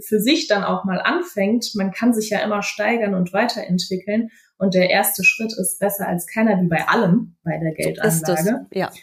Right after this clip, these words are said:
Speaker 1: Und, ähm, wenn man da dann auch im Markt beobachten kann, dass sich die Nachfrage ja auch verändert,
Speaker 2: Mhm.
Speaker 1: dann verändert sich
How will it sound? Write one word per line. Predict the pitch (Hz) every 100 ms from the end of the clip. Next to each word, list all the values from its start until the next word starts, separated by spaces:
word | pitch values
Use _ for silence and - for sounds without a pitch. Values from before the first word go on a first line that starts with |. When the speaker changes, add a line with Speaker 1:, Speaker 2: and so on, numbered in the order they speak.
| _ _ _
Speaker 1:
Und, | 196 185 175 175 -
ähm, | 180 170 170 170 170 180
wenn | 196 196
man | 185 185 180 175
da | 190 214
dann | 220 196
auch | - 190
im | 190 175
Markt | 202 220 -
beobachten | - 226 214 - 190
kann, | - 190 190
dass | 175 170
sich | 170 165 -
die | -
Nachfrage | 165 196 285 277 - 156 151 156
ja | 156
auch | - -
verändert, | 165 165 175 165
Speaker 2:
Mhm. | 165
Speaker 1:
dann | 190 196 208
verändert | - 233 226 226 226
sich | 220 220 -